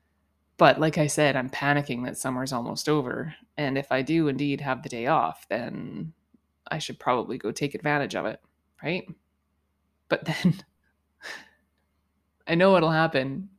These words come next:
I'll go out there and my town is full of tourists and they'll piss me off <laughs> and I'll be grumpy the entire time I'm out.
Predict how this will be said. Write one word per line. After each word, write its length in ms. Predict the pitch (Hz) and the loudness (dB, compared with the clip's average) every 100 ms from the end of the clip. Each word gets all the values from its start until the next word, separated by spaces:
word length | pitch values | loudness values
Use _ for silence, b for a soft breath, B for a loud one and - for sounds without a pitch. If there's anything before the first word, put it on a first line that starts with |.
| _ | _
I'll 120 | 165 151 | 0 2
go 140 | 151 | 4
out 200 | 160 156 | 4 4
there 460 | 151 139 139 - - | 2 2 2 -2 -4
and 580 | 143 131 131 127 127 - _ _ _ _ _ _ _ _ _ _ - | -2 0 -2 -4 -8 -12 _ _ _ _ _ _ _ _ _ _ -8
my 160 | 156 135 | -4 -4
town 440 | 139 147 139 139 | -4 -2 0 0
is 140 | 135 143 | -2 -8
full 300 | - 151 135 | -2 0 0
of 120 | 131 | -4
tourists 720 | - 151 139 135 139 - - - | -4 -2 0 -2 -6 -10 -16 -12
and 200 | 139 139 | -10 -6
they'll 120 | 123 | -8
piss 340 | 127 - 139 - | -10 -12 -10 -6
me 120 | 170 | 0
off 480 | 180 156 143 143 - _ _ | 4 6 4 2 -6 _ _
<laughs> 580 | _ - - - - - | _ -8 -8 -10 -6 -6
and 720 | - - - - - - 147 | -6 -10 -16 -16 -16 -4 0
I'll 160 | 143 | 0
be 100 | 160 | 0
grumpy 560 | 170 208 208 208 180 175 | 2 4 4 2 0 0
the 160 | 170 | 0
entire 360 | 165 180 180 180 | 0 0 0 0
time 300 | 175 175 175 | -2 -2 0
I'm 140 | 180 | 0
out. 480 | 202 190 175 175 170 | 2 4 4 4 0